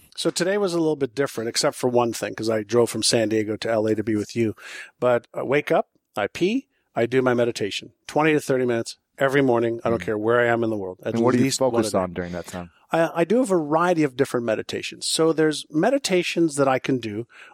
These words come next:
Speaker 1: where I'm just observing my thoughts.
Speaker 2: Mm.
Speaker 1: Now, a lot of people think, "Well, I thought you're not supposed to have thoughts when you meditate."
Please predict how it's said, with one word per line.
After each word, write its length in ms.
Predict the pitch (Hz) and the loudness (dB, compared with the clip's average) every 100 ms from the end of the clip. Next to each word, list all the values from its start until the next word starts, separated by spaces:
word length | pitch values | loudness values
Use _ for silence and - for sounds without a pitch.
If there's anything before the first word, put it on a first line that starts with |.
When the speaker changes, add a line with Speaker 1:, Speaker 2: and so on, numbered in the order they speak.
| - | -2
Speaker 1:
where 140 | 170 | 2
I'm 160 | 170 147 | 2 0
just 400 | 151 220 - - | 0 0 -2 -4
observing 840 | 156 131 120 139 151 156 165 170 - | -4 -4 -4 0 0 0 0 0 -2
my 260 | 139 131 131 | -2 0 0
thoughts. 580 | - - 104 - - 101 | -2 -4 -4 -4 -6 -6
Speaker 2:
Mm. 120 | 98 | -4
Speaker 1:
Now, 160 | 107 | -2
a 20 | 107 | 0
lot 140 | 123 | 0
of 60 | - | 0
people 120 | 117 | -2
think, 180 | 117 110 | -2 -2
"Well, 220 | 110 101 - | -2 -4 -10
I 120 | 117 | -8
thought 120 | - | -2
you're 60 | 131 | 0
not 140 | 123 | 2
supposed 220 | - 127 - | 0 -2 2
to 60 | |
have 120 | 117 | 0
thoughts 440 | - - 156 120 - | 0 -4 -4 -4 -6
when 100 | 117 | -4
you 60 | 110 | -2
meditate." 560 | 120 139 - 104 - | -2 -2 -4 -10 -12